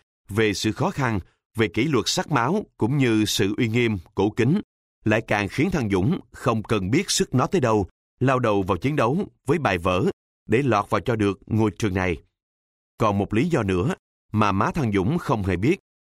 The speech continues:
là nó cần thi đậu vào trường này để con Xuân Chi biết mặt. Đừng ỷ là con nhà giàu, thi vào trường Gia Long để lên mặt với nó.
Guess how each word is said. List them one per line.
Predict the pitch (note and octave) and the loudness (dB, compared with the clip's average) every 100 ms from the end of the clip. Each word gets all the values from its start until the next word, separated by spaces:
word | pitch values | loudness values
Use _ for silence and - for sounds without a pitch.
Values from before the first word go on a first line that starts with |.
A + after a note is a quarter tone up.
| _ | _
là | G#2+ G2+ | -2 0
nó | G#2 A#2+ G3 | 2 0 0
cần | C#3 G#2+ | 0 0
thi | A#2+ | 0
đậu | G2+ F2+ | 0 0
vào | A2 G#2 | 0 -2
trường | A2 F#2+ | -2 -2
này | F#2+ F2+ - _ _ - | 0 -2 -4 _ _ -2
để | A2+ B2 | -2 0
con | A2+ G#2 | 0 0
Xuân | - G#2+ | -2 -2
Chi | - G#2 | -2 0
biết | A#2 - | 0 -2
mặt. | A2+ F#2+ _ _ _ _ - | -2 -4 _ _ _ _ -2
Đừng | B2 G2 | 0 2
ỷ | E2+ G#2 | 0 0
là | G3 | 0
con | - A#2+ | 0 -2
nhà | G#2+ | -2
giàu, | F#2+ G2+ F#2+ F2 - _ _ - | -2 0 -2 -4 -8 _ _ 0
thi | D#3 | 0
vào | C3+ A#2 | 2 0
trường | - G#2 | 0 0
Gia | A2+ | 0
Long | A#2 A2+ G2+ - - | 0 0 -2 -6 -4
để | G2+ | 0
lên | A#2+ A2+ | 2 2
mặt | G#2 - | 0 -4
với | - B2 | -2 -2
nó. | G#2 D3+ | -2 -4